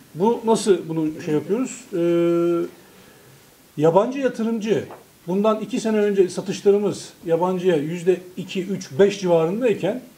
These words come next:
işte geçen sene bu oran yüzde on yediye çıktı. Bu sene ise bu dönemde mesela geçen ay itibariyle, e, hatta bu ay itibariyle yüzde otuz beş, yüzde kırklar seviyesine geldi.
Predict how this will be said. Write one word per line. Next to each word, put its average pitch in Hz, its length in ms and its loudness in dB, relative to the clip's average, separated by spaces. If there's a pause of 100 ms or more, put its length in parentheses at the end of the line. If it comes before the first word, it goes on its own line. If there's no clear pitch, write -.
(120)
işte 160 180 -8
geçen 180 340 -2
sene 185 260 -2
bu 185 60 -2
oran 196 220 2
yüzde 190 180 2
on 196 160 2
yediye 135 360 -4
çıktı. 220 400 -10 (160)
Bu 214 60 -2
sene 294 240 2
ise 165 340 0
bu 196 140 -6
dönemde 190 340 0
mesela 170 240 -2
geçen 156 320 -2
ay 170 140 0
itibariyle, 127 640 -6 (640)
e, 151 60 -4 (480)
hatta 165 260 -6
bu 202 120 4
ay 170 120 2
itibariyle 127 680 -6 (420)
yüzde 175 180 -6
otuz 196 320 -4
beş, 196 200 4
yüzde 180 200 -6
kırklar - 300 0
seviyesine 175 520 -2
geldi. 92 320 -8